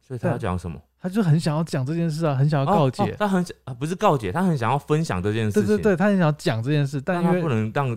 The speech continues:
Speaker 1: 知道的人是，知道是谁。
Speaker 2: 因为，对啊，因为系花一定大家都认识嘛，你不管跟谁讲，大家都会知道。
Speaker 1: 哦，所以他只要跟我们讲，
Speaker 2: 对，只好跟我们
Speaker 1: 我们也不知道他是哪个系的。
Speaker 2: 跟我们这个，跟这个陌生人讲。哇，
Speaker 1: 哦。
Speaker 2: 我们现在知道某一个系花是
Speaker 1: 哦，是八卦。
Speaker 2: 这，这，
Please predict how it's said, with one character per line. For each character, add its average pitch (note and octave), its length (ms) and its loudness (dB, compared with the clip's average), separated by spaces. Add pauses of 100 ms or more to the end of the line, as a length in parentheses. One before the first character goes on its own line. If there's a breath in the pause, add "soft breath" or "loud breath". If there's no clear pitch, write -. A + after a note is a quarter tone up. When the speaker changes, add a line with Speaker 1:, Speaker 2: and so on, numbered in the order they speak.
(160)
Speaker 1:
知 C3 140 -14
道 D3 160 2
的 G#2 140 2
人 F2 100 0
是， G2 180 -4 (160)
知 A2+ 140 -12
道 G#2+ 160 0
是 G2+ 80 -4
谁。 - 180 -10 (320)
Speaker 2:
因 A3+ 140 -8
为， C4 80 0 (100)
对 G#3+ 160 4
啊， G3+ 80 4
因 A3 100 0
为 A#3 100 -2
系 F#3 280 -4
花 E3 180 2
一 C#3 60 2
定 D#3 100 2
大 D3+ 100 0
家 C#3 80 0
都 C#3+ 140 2
认 C3 180 2
识 G#2+ 200 -8
嘛， G2 180 -8
你 B2+ 100 0
不 C3+ 120 -4
管 D3+ 140 0
跟 C3+ 180 0
谁 B2 120 2
讲， A2 160 -4
大 G#2+ 120 -6
家 G#2 60 -6
都 G#2 100 -8
会 G2+ 80 -6
知 F#2 160 -18
道。 F#2+ 140 -12
Speaker 1:
哦， G2 140 -8
所 A#2 120 -8
以 - 20 -6
他 C#3 60 -8
只 F#2+ 140 -10
要 A2 140 -2 (220)
跟 B2 140 -4
我 A#2+ 40 -2
们 F2+ 220 -2
讲， D#2 180 -8 (140)
Speaker 2:
对， B2 160 -4
只 A#2 120 -4
好 C3 80 2
跟 - 20 2
我 - 0 -
们 A2+ 60 2
Speaker 1:
我 G#2 40 2
们 - 60 4
也 C3+ 40 2
不 A2+ 60 0
知 G#2+ 60 0
道 A2+ 60 0
他 A2+ 100 0
是 A2 80 -2
哪 G2 100 -2
个 E2 100 -6
系 F#2+ 200 -8
的。 - 20 -4
Speaker 2:
跟 E3 80 4
我 C#3+ 60 4
们 A#2 100 0
这 C#3+ 80 0
个， C#3+ 220 -4
跟 D3 160 0
这 D3 140 -2
个 C#3 60 0
陌 B2+ 220 0
生 G#2+ 180 -4
人 F#2+ 140 -8
讲。 - 180 -16 (100)
哇， G2 160 -10
Speaker 1:
哦。 E2 80 -4
Speaker 2:
我 - 20 -2
们 F2+ 100 -2
现 C3 60 0
在 B2 140 -2
知 C3 180 -8
道 B2 320 2
某 C3 280 2
一 E3 80 4
个 E3+ 120 4
系 E3 260 0
花 C#3+ 180 2
是 C#3+ 180 -2
Speaker 1:
哦， F#2+ 680 -2
是 - 120 -18
八 G2 220 0
卦。 E2+ 320 -4
Speaker 2:
这， C#3 160 -16
这， - 240 -10